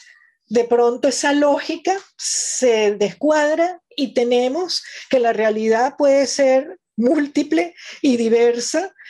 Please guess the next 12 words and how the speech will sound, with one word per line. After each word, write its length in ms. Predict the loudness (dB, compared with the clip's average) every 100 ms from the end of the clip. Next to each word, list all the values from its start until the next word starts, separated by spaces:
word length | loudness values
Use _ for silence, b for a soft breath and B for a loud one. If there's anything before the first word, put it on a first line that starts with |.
| B B
y 120 | -2
puede 380 | 2 2 4 2
cambiar 540 | -4 -2 2 2 2
entre 580 | 0 -2 0 -2 -2 -6 -4
unas 240 | 0 0
personas 800 | -2 -6 -2 -4 -2 -4 -6 -12 _ -4
a 160 | 0
otras 340 | 2 2 0 -4
personas 640 | -4 -4 -2 -2 -2 -6 -8 B B
y 140 | -2 0
no 160 | 0
significa 800 | 0 -2 -2 0 -2 0 -4 -4